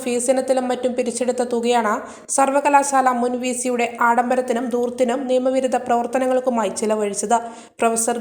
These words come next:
ഗോപിനാഥ് രവീന്ദ്രൻ അനധികൃതമായി കൈപ്പറ്റിയ മുഴുവൻ തുകയും തിരിച്ചുപിടിക്കുന്നതിനാവശ്യമായ നടപടി ഗവൺമെന്റ് തലത്തിൽ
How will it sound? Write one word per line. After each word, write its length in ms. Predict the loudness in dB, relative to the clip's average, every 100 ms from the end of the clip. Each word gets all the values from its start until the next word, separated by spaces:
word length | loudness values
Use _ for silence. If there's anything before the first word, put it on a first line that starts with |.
| -2
ഗോപിനാഥ് 460 | 0 0 -2 0
രവീന്ദ്രൻ 440 | 0 0 -2 -2 -2 -8 -16 -4 0
അനധികൃതമായി 680 | 0 0 2 2 2 2 2
കൈപ്പറ്റിയ 420 | 0 2 0 0 -2
മുഴുവൻ 260 | 0 0 0 0
തുകയും 260 | 0 0 -2
തിരിച്ചുപിടിക്കുന്നതിനാവശ്യമായ 1300 | -4 -4 -4 -4 -4 -2 -2 0 0 -2 -4 -2 -2 -2
നടപടി 400 | -2 -2 -2 -2 -6 -12 -16 0
ഗവൺമെന്റ് 400 | 4 4 2 -2 0
തലത്തിൽ 260 | 0 0